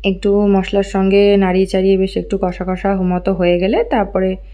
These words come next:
জল দিয়ে আবার সেদ্ধ করতে হবে। তো এরই মধ্যে আবার অনলাইন থেকে আমাদের, আহ, মুদিখানার জিনিসগুলো দিয়ে গেল। আমরা আমাদের এই মানে মুদিখানার গ্রসারি জিনিসগুলো আমরা অনলাইন থেকেই অর্ডার দিয়ে নিই, তো সকাল সকালই চলে এসেছে এবার দেখলাম,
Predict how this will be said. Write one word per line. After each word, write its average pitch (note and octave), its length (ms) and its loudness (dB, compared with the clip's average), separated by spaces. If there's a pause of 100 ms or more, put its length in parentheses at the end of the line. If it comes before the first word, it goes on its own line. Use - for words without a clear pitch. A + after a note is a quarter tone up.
(300)
জল G3 260 6
দিয়ে F#3 160 2
আবার F3+ 180 2
সেদ্ধ F3 360 -2
করতে F3 380 -4
হবে। E3+ 280 -6 (540)
তো G3+ 60 2
এরই G#3 220 4
মধ্যে G#3 380 2
আবার G#3+ 180 6
অনলাইন F#3+ 440 4
থেকে G#3 220 0
আমাদের, F#3+ 480 2
আহ, F3 200 0
মুদিখানার F#3 760 0
জিনিসগুলো F3+ 500 0
দিয়ে F3 240 2
গেল। F3 280 2 (640)
আমরা G#3+ 320 6
আমাদের A3 300 6
এই A3 140 6
মানে G#3 240 4
মুদিখানার G3+ 580 2
গ্রসারি F#3+ 480 2
জিনিসগুলো F#3+ 540 0
আমরা G3+ 300 2
অনলাইন F3 400 0
থেকেই A3 320 2
অর্ডার F3+ 360 2
দিয়ে G#3 160 0
নিই, F3 240 0 (560)
তো F#3+ 120 2
সকাল G3+ 300 2
সকালই A#3+ 340 2
চলে G#3+ 200 6
এসেছে F#3+ 300 -2
এবার F3 240 -2
দেখলাম, E3 420 -6